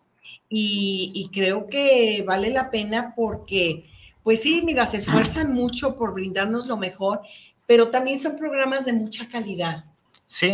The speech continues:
Speaker 1: que
Speaker 2: de hecho
Speaker 1: tienen un auditorio ya cautivo muy grande y que nuestros amigos nos están escuchando en Europa, en Estados Unidos, en todo México, en toda nuestra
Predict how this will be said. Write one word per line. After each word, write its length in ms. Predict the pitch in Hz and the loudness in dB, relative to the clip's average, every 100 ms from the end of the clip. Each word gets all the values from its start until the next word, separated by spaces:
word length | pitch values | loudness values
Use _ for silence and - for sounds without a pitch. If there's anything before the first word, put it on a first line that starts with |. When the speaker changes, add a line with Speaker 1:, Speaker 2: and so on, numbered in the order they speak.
| 190 | 2
Speaker 1:
que 60 | 202 | 0
Speaker 2:
de 80 | |
hecho 20 | 165 | 0
Speaker 1:
tienen 1200 | 214 214 247 277 294 294 285 269 247 240 226 220 | 2 2 4 4 4 4 4 4 2 0 0 0
un 300 | 220 226 247 | 0 0 0
auditorio 720 | 269 262 233 233 233 254 254 | 0 0 0 0 2 4 4
ya 360 | 254 233 226 226 | 4 2 2 0
cautivo 480 | 254 247 247 226 240 | -2 -4 -2 -2 0
muy 220 | 233 226 | 0 0
grande 600 | 220 208 214 226 294 - _ _ - - - | -2 -2 -2 -2 -4 -6 _ _ -20 -20 -6
y 220 | 226 - | -4 0
que 280 | 220 208 202 | 0 2 0
nuestros 360 | 202 202 202 | -4 -4 -6
amigos 340 | 202 202 220 269 | -4 -2 0 0
nos 120 | 294 | 0
están 260 | 247 233 254 | -6 -4 -4
escuchando 800 | 269 - - 247 262 269 277 277 - - - | -4 -6 -4 -2 0 2 0 -4 -12 -6 2
en 160 | 233 | 2
Europa, 600 | 202 196 208 240 - 262 | 4 2 4 4 4 2
en 120 | 240 | 2
Estados 460 | 214 - 233 240 - | -2 -2 -2 -2 -4
Unidos, 580 | 196 202 254 247 247 247 | -4 -2 -2 0 -2 -4
en 120 | 202 | -6
todo 220 | 214 226 | -2 -2
México, 540 | 202 202 240 - - 208 | -2 -2 -6 -8 -10 -12
en 120 | 196 | -6
toda 260 | 233 247 | -2 0
nuestra 500 | 254 220 - 196 175 | 0 -4 -6 -6 -6